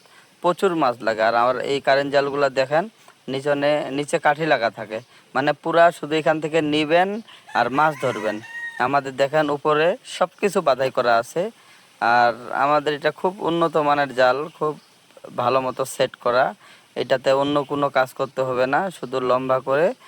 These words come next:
আপনারা পাতাবেন আর ওই ধরনের মাছ মারবেন। আর আমরা এটা বিক্রি করে থাকি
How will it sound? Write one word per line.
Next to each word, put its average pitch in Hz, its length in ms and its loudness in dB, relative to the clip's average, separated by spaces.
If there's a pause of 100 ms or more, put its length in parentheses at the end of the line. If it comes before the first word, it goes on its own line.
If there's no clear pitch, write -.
(220)
আপনারা 131 360 -2
পাতাবেন 147 580 2
আর 139 140 2
ওই 135 120 0
ধরনের 120 400 -4
মাছ 110 280 0
মারবেন। 95 360 -6 (560)
আর 107 180 2
আমরা 127 260 2
এটা 131 160 0
বিক্রি 135 300 -6
করে 139 200 0
থাকি 135 280 -6